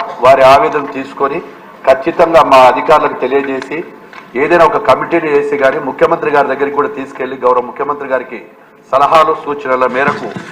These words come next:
వాటన్నిటిని కూడా మేము తీసుకొని వెళ్తాం అధ్యక్ష. ఎందుకంటే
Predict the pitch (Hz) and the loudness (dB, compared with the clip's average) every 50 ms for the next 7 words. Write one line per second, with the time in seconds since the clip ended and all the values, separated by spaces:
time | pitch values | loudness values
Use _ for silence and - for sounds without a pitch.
0 | - - - - - - - - - - - - - 120 131 - 127 127 139 156 | -16 -16 -16 -16 -16 -16 -18 -18 -18 -20 -16 -6 -2 -2 0 0 0 -2 -2 -2
1 | 156 147 156 156 147 156 147 139 131 123 - - 143 139 - - 147 135 131 123 | -4 -4 -4 -6 -4 -4 -4 -4 -4 -6 -8 -8 -10 -10 -6 -6 -6 -4 -4 -6
2 | 123 - 131 127 127 123 123 123 - - 143 165 - - - - - - - - | -6 -6 -6 -6 -6 -8 -10 -12 -12 -12 -14 -14 -14 -16 -20 -20 -20 -18 -12 -12
3 | 135 139 170 160 170 170 165 165 160 147 127 110 - | -6 -4 -2 -2 -2 -2 0 0 0 0 0 -2 -4